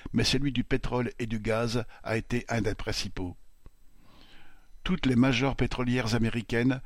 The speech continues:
sont installées au Qatar et il héberge la plus importante base militaire des États-Unis au Moyen-Orient, ses dix mille soldats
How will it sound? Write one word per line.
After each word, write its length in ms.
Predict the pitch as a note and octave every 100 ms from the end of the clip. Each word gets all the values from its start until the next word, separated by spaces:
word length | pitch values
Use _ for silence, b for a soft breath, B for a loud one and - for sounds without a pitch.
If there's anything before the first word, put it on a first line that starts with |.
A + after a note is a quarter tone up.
| b
sont 220 | - -
installées 400 | B2+ - B2 B2+ -
au 80 |
Qatar 580 | A#2 A2+ - A2 A2+ A#2 - B B -
et 120 | A#2+ -
il 160 | C3
héberge 400 | B2 C3+ D3 B2
la 240 | G#2 A2 -
plus 200 | A#2 C3+
importante 540 | C3 C#3 - D3 C3+
base 300 | G2+ B2 G#2+
militaire 420 | B2 B2 A#2 C3
des 200 | A#2 A2
États-Unis 560 | A2+ A#2 G#2+ A2 A#2 B2 B B
au 120 | -
Moyen-Orient, 720 | G#2+ A#2 A2+ A2 G#2+ A2 A#2+ - B B B
ses 200 | - A#2
dix 140 | A#2
mille 180 | C3+ C3+
soldats 520 | - A#2 G#2 A#2 A#2+